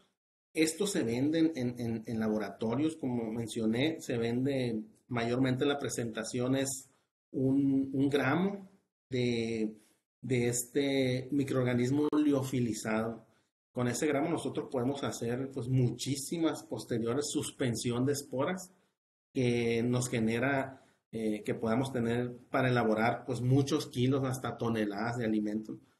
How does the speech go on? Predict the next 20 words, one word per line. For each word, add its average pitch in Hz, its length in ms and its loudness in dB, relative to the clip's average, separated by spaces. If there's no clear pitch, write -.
Lo 131 260 2
que 131 120 0
nosotros 147 1080 -2
optimizamos 127 1120 -2
fue 120 160 -4
el 120 120 -2
proceso, 131 840 -2
las 131 280 -2
condiciones 120 1040 0
para 123 540 -2
una 123 280 2
adecuada 113 600 -2
fermentación, 117 1080 -2
encaminadas 123 1080 0
a, 214 320 0
sobre 113 340 -2
todo, 139 440 0
incremento 131 680 0
en 165 80 2
digestibilidad, 123 960 -2